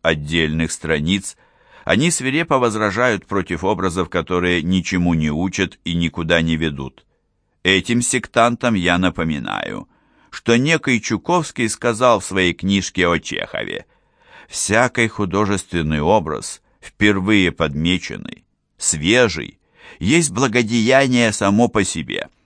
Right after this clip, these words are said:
ибо своей новизной разрушает дотла наше инертное, тусклое, закостенелое, привычное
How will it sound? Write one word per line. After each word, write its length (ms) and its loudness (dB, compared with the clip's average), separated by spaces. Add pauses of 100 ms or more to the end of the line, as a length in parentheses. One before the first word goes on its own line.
(320)
ибо 220 0
своей 420 0
новизной 640 -2
разрушает 760 0
дотла 480 2
наше 440 0
инертное, 800 0
тусклое, 800 0
закостенелое, 1120 0
привычное 880 -2